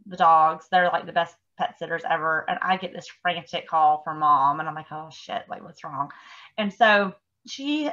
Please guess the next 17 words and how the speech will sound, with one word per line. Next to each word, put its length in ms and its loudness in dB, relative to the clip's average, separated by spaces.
and 160 -2
Bob 220 6
had 80 -6
taken 360 -4
Herman 560 -2
and 120 -8
Shelby 280 -2
to 140 -14
the 80 -12
park, 420 6
and 120 -4
they 80 0
were 160 4
on 80 4
their 160 -2
way 240 2
back, 500 4